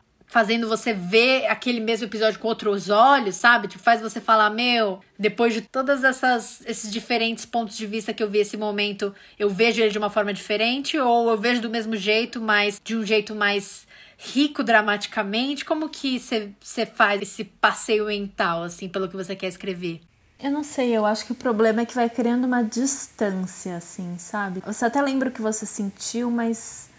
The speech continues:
Speaker 2: aquele sentimento não faz mais sentido pra você, aí fica difícil de escrever como se fosse uma coisa verdadeira, assim, sabe?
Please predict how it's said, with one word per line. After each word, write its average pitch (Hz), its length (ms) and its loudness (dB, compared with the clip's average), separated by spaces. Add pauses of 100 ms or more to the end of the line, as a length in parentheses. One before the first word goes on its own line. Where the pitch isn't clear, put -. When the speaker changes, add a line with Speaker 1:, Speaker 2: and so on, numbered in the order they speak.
(440)
Speaker 2:
aquele 214 260 -2
sentimento 220 500 -2
não 208 240 0
faz 214 360 2
mais 208 180 -2
sentido 196 540 -2
pra 190 160 -6
você, 185 420 -4
aí 208 220 0
fica 214 200 -6
difícil 214 480 -6
de 220 60 -8
escrever 185 460 -6
como 185 160 -10
se - 100 -10
fosse 185 260 -10
uma 180 140 -10
coisa 175 880 -8 (800)
verdadeira, 180 960 -2
assim, 175 300 -10
sabe? 180 460 -6